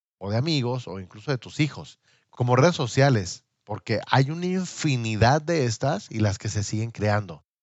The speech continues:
Hablen de cripto, hablen de billeteras digitales, pregunta si es generador de contenidos, indaga cómo se relaciona con la tecnología que comienza a dibujar el futuro cercano.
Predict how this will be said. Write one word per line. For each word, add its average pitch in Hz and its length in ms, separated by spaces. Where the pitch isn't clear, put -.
Hablen 143 280
de 135 100
cripto, 110 500
hablen 117 240
de 139 80
billeteras 107 480
digitales, 101 580
pregunta 113 320
si 135 100
es 127 80
generador 107 440
de 104 120
contenidos, 98 640
indaga 120 460
cómo 143 240
se 131 160
relaciona 110 420
con 127 160
la 110 80
tecnología 101 600
que 139 100
comienza 101 400
a 120 40
dibujar 98 360
el 113 80
futuro 101 380
cercano. 95 540